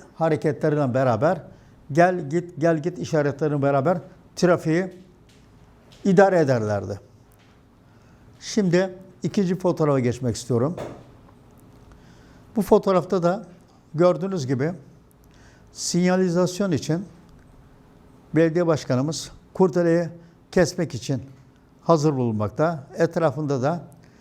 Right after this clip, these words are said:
yine de belediye personeli, protokol üyeleri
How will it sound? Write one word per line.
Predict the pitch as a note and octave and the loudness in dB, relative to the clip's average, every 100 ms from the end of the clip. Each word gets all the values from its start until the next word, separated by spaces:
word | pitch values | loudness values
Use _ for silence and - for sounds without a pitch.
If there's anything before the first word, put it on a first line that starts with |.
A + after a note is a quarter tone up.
| - - | -20 -6
yine | C#3+ F3 C3 | 0 0 2
de | D3 F#3 - - | 0 -4 -12 -14
belediye | C3+ D#3+ D#3 E3 | 0 2 2 0
personeli, | E3 D#3 B2 C3 G#2+ G#2+ D#3 C#3+ - - - - - | 0 0 -2 -4 -4 -2 -4 -6 -16 -20 -20 -12 0
protokol | D#3 D3+ D#3+ F3 | 0 2 0 0
üyeleri | D3+ B2 G#2 G2+ C#3 | 2 2 0 -2 -4